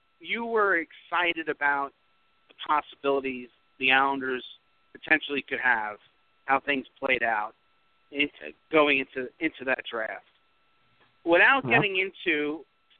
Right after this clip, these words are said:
Speaker 1: the, from their second, uh, second round pick through, through the rest of the draft, let's just focus on the first three picks. If I,
Speaker 2: Yep.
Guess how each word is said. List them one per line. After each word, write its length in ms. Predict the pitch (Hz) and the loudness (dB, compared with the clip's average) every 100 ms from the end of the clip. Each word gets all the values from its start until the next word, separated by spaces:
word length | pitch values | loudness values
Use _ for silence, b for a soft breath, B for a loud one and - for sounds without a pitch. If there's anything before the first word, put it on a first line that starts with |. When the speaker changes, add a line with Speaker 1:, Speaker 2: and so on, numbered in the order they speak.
| _ | _
Speaker 1:
the, 80 | 147 - | -10 -4
from 180 | 156 | -2
their 180 | 151 143 - - | 0 -2 -2 -6
second, 380 | 202 196 208 190 - _ _ _ _ _ _ _ _ _ _ | 0 0 0 -6 -8 _ _ _ _ _ _ _ _ _ _
uh, 260 | 151 147 135 - | 2 4 4 0
second 240 | 170 - 156 | -4 -2 2
round 260 | 151 147 - | 4 4 0
pick 180 | 151 143 - _ _ _ _ _ _ _ _ _ | -4 -4 -6 _ _ _ _ _ _ _ _ _
through, 240 | 151 156 156 _ | -10 -8 -8 _
through 160 | 151 156 | -8 -4
the 80 | 147 | 0
rest 220 | 147 147 - | 0 0 -2
of 100 | 131 | -8
the 40 | |
draft, 280 | 135 104 98 - | -6 -6 -6 -14
let's 120 | 170 | -16
just 120 | 208 - | -16 -6
focus 280 | 214 185 165 | -4 -4 -8
on 100 | 160 | -12
the 80 | 143 - | -10 -6
first 240 | 160 147 - _ _ _ _ _ - | -4 -4 -8 _ _ _ _ _ -2
three 240 | 160 156 - | 2 2 2
picks. 320 | 143 110 _ - _ _ - - _ _ - | -2 -2 _ -20 _ _ -14 -14 _ _ -2
If 120 | 165 - | -2 0
I, 200 | 185 220 | 4 6
Speaker 2:
Yep. 120 | 233 | 6